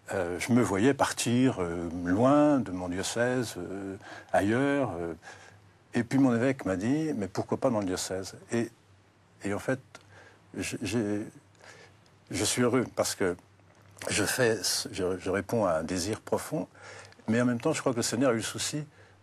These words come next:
de marquer qu'il était le Seigneur. C'est pas moi qui décide de ma vie en même temps, euh, il met un appel en moi, mais où, comment, quand, euh, on reste dans une, une obéissance, je crois, enfin, en tout cas, une, une disponibilité.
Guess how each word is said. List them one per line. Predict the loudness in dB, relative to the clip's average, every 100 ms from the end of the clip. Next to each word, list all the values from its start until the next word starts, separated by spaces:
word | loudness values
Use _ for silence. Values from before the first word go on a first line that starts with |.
| -8
de | -2
marquer | 0 0 0 -4 -4 _
qu'il | -4
était | 0 0
le |
Seigneur. | 0 0 0 -2 -2
C'est | 0
pas | 2
moi | 4 2
qui | 2
décide | -2 0 0 -4
de | -4
ma | -6
vie | -4 -8
en | -8
même | -8 -10
temps, | -10 -12 _ _ -20 -20 _ -10
euh, | -8 -8 -6
il | 0
met | 2 4
un | 2
appel | 0 0 -2
en |
moi, | 0 0 -2 -6 -18 -8
mais | -2 2 2 0 -6 -20 -20 _ -6
où, | 0 2 2 2
comment, | 2 4 4 4 2 0
quand, | 2 2 4 0 -6 _ _ _ -20 _ _ -12
euh, | -10 -10 -12 -16 -20 -20 -10 -2
on |
reste | 0 0 0 -4
dans | -2 -2
une, | -2 -2 -4 -8 -12 -10 -2
une | 0
obéissance, | 2 2 0 -4 -6
je | -10
crois, | -10
enfin, | -8 -8
en | -8
tout | -4
cas, | -2
une, | -2 -2 -6 -10
une | -6
disponibilité. | -4 0 0 2 0 -4 -8